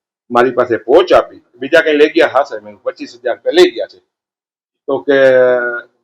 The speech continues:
મને, અ, હજી નંબર દે એનો, મારે એને <laughs> ધન્યવાદ કરવા, મને એમ કીધું. <laughs> મેં કીધું, "ઠીક છે." મેં નંબર આપ્યો, મેં ભરાડ સાહેબ, ભરાડભાઈનો નંબર આપ્યો.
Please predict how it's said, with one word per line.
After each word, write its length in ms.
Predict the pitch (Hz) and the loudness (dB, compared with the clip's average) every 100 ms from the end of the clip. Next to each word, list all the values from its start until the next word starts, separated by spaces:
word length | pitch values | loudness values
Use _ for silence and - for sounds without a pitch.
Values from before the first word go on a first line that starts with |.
| - | -4
મને, 240 | 139 160 151 | 0 2 2
અ, 420 | - - 131 123 - _ _ - | -2 -4 -2 -2 -6 _ _ -4
હજી 140 | 151 147 | 0 2
નંબર 320 | 170 202 180 | 2 2 2
દે 80 | 135 | 4
એનો, 180 | 123 113 | 2 2
મારે 220 | 147 170 | 4 4
એને 400 | 175 180 180 156 - 160 127 _ _ _ - | 4 2 0 0 -6 -12 -12 _ _ _ -12
<laughs> 640 | 170 - 185 190 147 131 - _ _ | -8 -2 0 2 0 -4 -16 _ _
ધન્યવાદ 480 | 160 190 208 180 - | 2 4 4 4 2
કરવા, 280 | 143 135 127 | -2 -2 -6
મને 200 | 147 175 | -4 -4
એમ 140 | 208 | -4
કીધું. 260 | 139 139 123 - 170 - 139 127 | -12 -14 -12 -6 -4 -2 -2 -4
<laughs> 540 | _ _ _ _ - 131 | _ _ _ _ -10 -6
મેં 160 | 135 | -4
કીધું, 240 | 139 127 127 | -6 -10 -2
"ઠીક 200 | 170 180 | 0 0
છે." 240 | 143 120 | 0 0
મેં 340 | 117 135 131 - _ _ - | 0 0 -2 -4 _ _ -4
નંબર 240 | 156 170 | 0 4
આપ્યો, 380 | 131 120 123 113 | 4 2 -2 -4
મેં 280 | 117 117 113 | -6 -10 -10
ભરાડ 340 | 117 127 127 | -6 -4 -4
સાહેબ, 340 | - 101 98 - | -4 -12 -10 -4
ભરાડભાઈનો 520 | - 139 113 113 113 | 0 0 0 -4 -6
નંબર 300 | 135 139 98 | -12 -14 -16
આપ્યો. 240 | 95 _ | -18 _